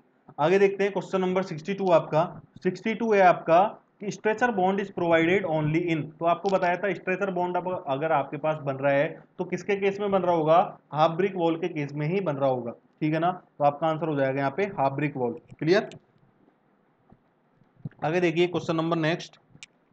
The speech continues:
सिक्सटी फ़ोर, सिक्सटी, अरे सिक्सटी फ़ोर क्वेश्चन आपसे क्या बोल रहा है?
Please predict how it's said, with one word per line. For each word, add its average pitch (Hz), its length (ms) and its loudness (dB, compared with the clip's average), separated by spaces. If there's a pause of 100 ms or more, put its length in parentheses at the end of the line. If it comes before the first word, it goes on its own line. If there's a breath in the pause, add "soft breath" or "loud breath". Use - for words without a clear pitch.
(540)
सिक्सटी 165 360 -6
फ़ोर, 170 440 -2 (340)
सिक्सटी, 180 280 -6 (180)
अरे 143 200 -2 (1040)
सिक्सटी 180 300 -4
फ़ोर 208 200 6
क्वेश्चन 208 280 -2
आपसे 208 220 -2
क्या 202 140 0
बोल 180 180 0
रहा 156 120 2
है? 180 200 -2